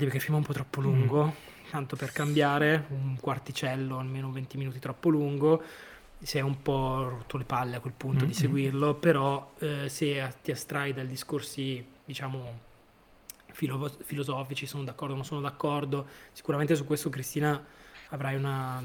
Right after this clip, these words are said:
Speaker 1: ci darai una, una, un,
Speaker 2: Sì, però
Speaker 1: un,
Speaker 2: boh,
Speaker 1: un
Speaker 2: anche
Speaker 1: excursus
Speaker 2: la
Speaker 1: più
Speaker 2: fattura,
Speaker 1: preciso.
Speaker 2: fra, cioè,
Speaker 1: Io,
Speaker 2: non
Speaker 1: io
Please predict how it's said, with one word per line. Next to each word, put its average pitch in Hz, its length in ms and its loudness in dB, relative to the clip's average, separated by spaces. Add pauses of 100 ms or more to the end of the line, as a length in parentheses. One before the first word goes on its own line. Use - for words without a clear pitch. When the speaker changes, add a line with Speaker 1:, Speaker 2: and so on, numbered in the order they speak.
Speaker 1:
ci - 160 -10
darai 135 240 -2
una, 131 320 -6
una, 131 400 -8
un, 147 80 -6
Speaker 2:
Sì, 139 100 -2
però - 180 -6
Speaker 1:
un, 147 120 -2
Speaker 2:
boh, 160 140 2
Speaker 1:
un 160 40 4
Speaker 2:
anche 156 300 8
Speaker 1:
excursus 156 180 8
Speaker 2:
la - 20 -
Speaker 1:
più 180 200 8
Speaker 2:
fattura, 180 500 12
Speaker 1:
preciso. 202 260 12
Speaker 2:
fra, 139 200 8
cioè, 127 180 2
Speaker 1:
Io, 185 400 12
Speaker 2:
non - 40 -4
Speaker 1:
io 180 720 12